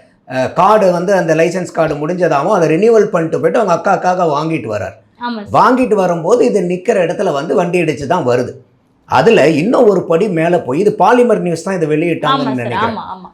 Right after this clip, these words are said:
Speaker 1: அந்த பாலிமர் நியூஸுக்கு விடுதலை சிறுத்தைகள் கட்சியை சார்ந்த ஒரு பெண்மணி கூப்பிட்டு பகிரங்கமான மிரட்டல் விடுறாங்க.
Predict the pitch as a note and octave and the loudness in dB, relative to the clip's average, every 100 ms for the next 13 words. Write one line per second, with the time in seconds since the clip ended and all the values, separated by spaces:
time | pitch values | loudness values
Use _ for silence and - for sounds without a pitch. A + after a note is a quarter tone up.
0 | _ - A#2 A2 - C#3+ G3+ B3+ B3+ A3+ | _ -10 -6 -6 -6 -6 0 2 2 0
1 | E3 C3+ C#3 B2+ C#3 - G#2+ D#3 D#3 A3 | -2 -4 -6 -8 -12 -8 -6 -4 0 2
2 | A#3 F#3 F3+ F3 F3 D#3+ D#3+ D3+ D3 D#3+ | 2 2 -2 -6 -6 -6 -4 -6 -4 -4
3 | C#3+ C#3+ C#3 C#3 C3 A#2+ - C#3+ F#3+ A3 | -2 0 0 0 -2 -4 -2 -2 0 0
4 | D3 A2+ F#3 C4 - _ _ - B3+ C#4 | -2 -4 -6 -8 -12 _ _ 0 0 2
5 | - F#3 F#3+ B2 D#3 A3+ D#4+ D4+ C#4+ C4+ | 2 2 2 2 2 4 4 4 4 4
6 | C4 C4+ A#3 A3+ A3+ G#3+ F#3 E3 B2 | 4 2 2 0 2 2 2 0 -2